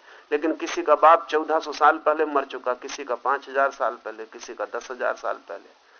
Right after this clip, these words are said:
और जिसका बाप जितना पहले मर चुका, वो सोचता उसके पास उतना ही कीमती धर्म है। सारी धर्म की प्रक्रियाएं ध्यान से ही संबंधित हैं,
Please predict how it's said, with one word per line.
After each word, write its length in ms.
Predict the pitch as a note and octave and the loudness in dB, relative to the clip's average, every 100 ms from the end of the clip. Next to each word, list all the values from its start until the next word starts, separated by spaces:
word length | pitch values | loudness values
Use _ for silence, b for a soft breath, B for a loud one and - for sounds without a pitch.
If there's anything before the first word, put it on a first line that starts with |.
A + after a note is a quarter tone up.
| B B B B B B B B B B B B B - - | B B B B B B B B B B B B B -6 4
और 180 | C3+ | 4
जिसका 380 | C3 E3+ E3+ D3 | 4 -4 -4 -2
बाप 360 | B2+ D3 E3+ - | 6 8 8 4
जितना 280 | D3+ C#3+ D#3 | -2 4 4
पहले 320 | - C#3+ E3 | 4 2 2
मर 200 | D#3 D3+ | 4 2
चुका, 260 | D3+ D#3+ D3+ | 2 0 0
वो 140 | C#3+ | 0
सोचता 400 | C3+ D#3 D3+ - C#3 | -4 -6 -2 2 4
उसके 280 | C#3+ - | 2 -4
पास 280 | C#3 C#3+ C#3+ | 2 2 2
उतना 280 | C#3 C#3 D3 | -2 0 0
ही 160 | C#3+ C3+ | 0 -4
कीमती 420 | C#3 C#3+ C#3 C3 | -6 -4 -4 -6
धर्म 300 | A2+ B2 B2 | 2 2 2
है। 180 | - - - - - _ _ _ _ _ _ _ _ - b b b b b b b b b b b _ _ _ _ _ - _ _ _ _ _ _ _ _ _ _ _ _ _ _ _ | -10 -20 -20 -20 -20 _ _ _ _ _ _ _ _ -20 b b b b b b b b b b b _ _ _ _ _ -20 _ _ _ _ _ _ _ _ _ _ _ _ _ _ _
सारी 440 | - - G3 G#3 E3 | -10 2 4 4 0
धर्म 300 | C#3+ C3+ C3 | -4 -4 -4
की 100 | C3+ | -8
प्रक्रियाएं 600 | C3 B2 - C3+ D3 F3 | -12 -12 -8 0 2 0
ध्यान 400 | F3+ A2 A#2 A#2 | -4 -4 -4 -4
से 140 | A#2+ A#2 | -6 -10
ही 120 | B2 | -8
संबंधित 600 | B2 A#2+ A#2 B2 B2+ B2 | -8 -8 -8 -8 -12 -4
हैं, 280 | C#3 F3+ | -2 -2